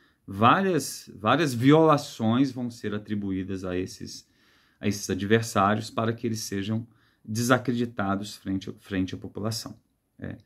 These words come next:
Mas, enfim, mesmo nesse contexto, eles não abrem mão da violência. Um adversário, ele sempre corre o risco de ser morto.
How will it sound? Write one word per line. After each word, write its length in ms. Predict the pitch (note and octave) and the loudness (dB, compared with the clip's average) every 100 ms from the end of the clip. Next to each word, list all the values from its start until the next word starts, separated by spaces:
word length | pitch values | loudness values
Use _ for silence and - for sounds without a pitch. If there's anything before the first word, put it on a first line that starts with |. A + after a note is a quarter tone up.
| _ - - _ | _ -20 -20 _
Mas, 300 | A2+ B2 C3+ | 6 6 8
enfim, 460 | F#3 F#3 B2 F#2+ - | 4 4 2 2 -4
mesmo 680 | G#2+ G#2+ C3 G3+ C4 A3 F#3 | 2 6 8 8 8 6 4
nesse 540 | C3+ B2 C#3+ E3+ D#3 | 4 4 4 4 -4
contexto, 640 | - A2 G#2+ C3+ D#3 - A#2+ | -4 -4 -2 0 -2 0 -2
eles 200 | B2 B2 | 0 2
não 220 | A#2+ D3+ | 2 4
abrem 300 | A#2+ A#2+ C3+ | 2 2 2
mão 180 | B2+ G#2+ | 4 4
da 80 | A2 | 2
violência. 680 | B2 E3+ A#2+ - - - _ _ _ _ _ - | 2 2 2 0 -4 -16 _ _ _ _ _ 0
Um 100 | A2 | 2
adversário, 640 | G#2+ G#2+ G#2 - C#3 A#2 | 4 2 2 6 6 6
ele 100 | A2+ | 0
sempre 720 | A2+ - - D3 D#3+ F3 F#3+ | -2 -6 0 4 4 2 -4
corre 420 | F#3+ - A#2+ B2+ | -4 -2 -2 0
o 60 | C#3+ | -2
risco 320 | A2+ G2 - | -2 -4 -6
de 80 | G#2 | -10
ser 160 | - D3+ | -4 -2
morto. 440 | F3+ A#2 A2 _ | 2 0 -2 _